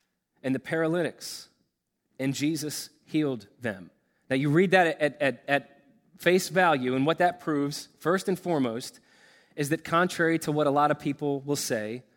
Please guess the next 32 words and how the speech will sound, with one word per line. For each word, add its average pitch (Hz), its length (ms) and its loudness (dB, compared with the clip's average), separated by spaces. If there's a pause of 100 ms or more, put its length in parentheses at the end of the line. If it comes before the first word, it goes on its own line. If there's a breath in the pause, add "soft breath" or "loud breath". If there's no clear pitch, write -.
(100)
the 139 120 2
Bible 147 640 2 (800 soft breath)
makes 156 540 2
a, 151 420 -2
it, 147 300 -2
it 143 80 0
makes 156 240 2
a 190 40 -2
distinction. 156 640 -2
It 151 120 -6
respects - 760 -4
the 147 160 -2
difference 156 400 -2
between 127 640 -4 (800)
physical 190 540 2
illness 151 340 0
and 131 100 -2
demon 143 300 2
possession. 110 520 -8 (1080)
Even 185 240 6
in, 180 160 4
even 165 260 4
in 156 120 2
a 131 60 2
time, 180 440 0
in 156 120 0
a 143 60 4
place, 165 440 0
in 135 160 -4
a 123 40 -4
culture 156 560 -2
when 127 400 -2